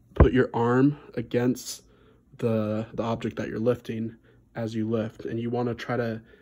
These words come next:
slide it up your arm as much as you can and use more of your legs when you're lifting with these. So you'll notice a big difference when you're lifting with these, um, compared to without, and you'll notice that it'll take a lot of the strain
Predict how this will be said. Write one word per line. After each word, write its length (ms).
slide 320
it 80
up 160
your 100
arm 240
as 140
much 220
as 60
you 60
can 540
and 180
use 320
more 240
of 100
your 140
legs 640
when 140
you're 120
lifting 380
with 160
these. 380
So 160
you'll 220
notice 480
a 40
big 340
difference 520
when 100
you're 100
lifting 280
with 160
these, 360
um, 420
compared 300
to 60
without, 440
and 220
you'll 160
notice 360
that 140
it'll 180
take 240
a 40
lot 160
of 60
the 80
strain 500